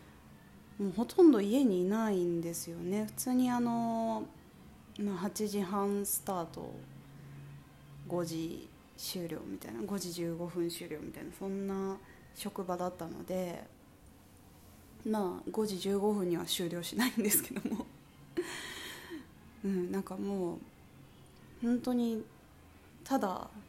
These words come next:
寝に帰るっていう感じでしたね。で、まあ、休みの日は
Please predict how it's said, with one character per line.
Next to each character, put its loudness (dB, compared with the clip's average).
寝 4
に 6
帰 2
る -2
っ -4
て -10
い -10
う -10
感 -4
じ -6
で -8
し -6
た -12
ね。 -4
で、 -2
ま 6
あ、 -10
休 6
み 12
の 12
日 10
は 8